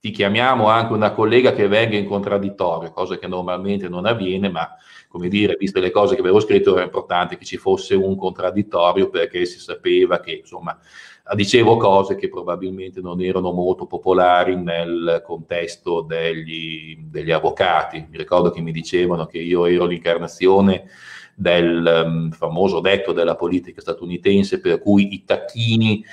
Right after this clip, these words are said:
non votano mai per le vacanze di fine anno. Io invece ero il tacchino che votava per le vacanze di fine anno, perché non si era mai visto un avvocato che parli in termini così critici di separazione e divorzio. E allora mi è capitato questa, mm,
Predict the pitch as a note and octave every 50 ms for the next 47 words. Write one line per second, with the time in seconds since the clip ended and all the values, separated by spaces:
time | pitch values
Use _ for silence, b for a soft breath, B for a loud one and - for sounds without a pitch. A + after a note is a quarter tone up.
0 | B B B B - G#2 G2 G2 G#2 G#2+ - G2+ G2 G2+ G2 G2 G#2 G#2+ A2 A2+
1 | A2 A2 G#2 - - G#2 F#2+ G2 G2 G2 F#2+ F#2+ F#2+ F#2+ F#2+ F#2 F#2 F#2 F#2 F#2
2 | F2+ F2+ F2 F2+ F2 - F#2+ F#2 F#2 F2+ - F#2 F2+ F2+ - - F2+ F2 F2+ F#2
3 | G2+ G2+ F#2 F2 E2+ E2 D#2+ D2+ - _ _ _ - G2+ G2 E2+ F2 G2 G2 -
4 | - F3+ F2+ F2 - - G#2 - - - F#2+ F#2+ G2 F#2+ - F#2 E2+ E2+ E2 -
5 | F2+ F2 F2 F2+ E2+ - F2 F2 E2+ E2 E2+ E2 F#2 F#2 F#2 F2+ F2+ F2+ F#2 E2+
6 | F2+ F#2+ G2+ G2+ F#2 F#2 G2 F#2+ F#2+ F2+ E2+ F2 E2+ F2 E2+ - F2+ F2+ F2+ F2
7 | F2+ F#2 G2 F#2+ F#2 F2+ F2 - F#2+ F2 E2 D#2+ E2+ F#2 F#2 - F2+ F2 F2 E2+
8 | - F#2 - E2+ - - E2+ E2+ E2+ E2+ F2 - - F2 F2 F2 F2 F2 E2+ E2
9 | F2+ E2+ E2+ E2+ - F2+ F2+ F2 - F2+ E2+ - E2+ D#2+ D#2+ D#2+ - - - E2+
10 | E2+ E2+ E2+ - F2+ F2 E2+ E2+ E2 E2+ F2+ G#2+ B2 A#2+ G#2+ - - - - -
11 | - B B B B B B B B B B B _ - B3 - G#3+ A#3+ A#3+ E3+
12 | A#2+ A2 G#2 G2 C3+ D#3+ D#3 C#3+ B2 - F3+ F3+ - F3+ D#3 B2 G2 D#2+ - -
13 | G2 G#2 B2 C#3+ - - - - - - _ - B2+ D3 D3 - - G#2+ G2+ G2
14 | F#2+ F#2+ - - F#2+ F2+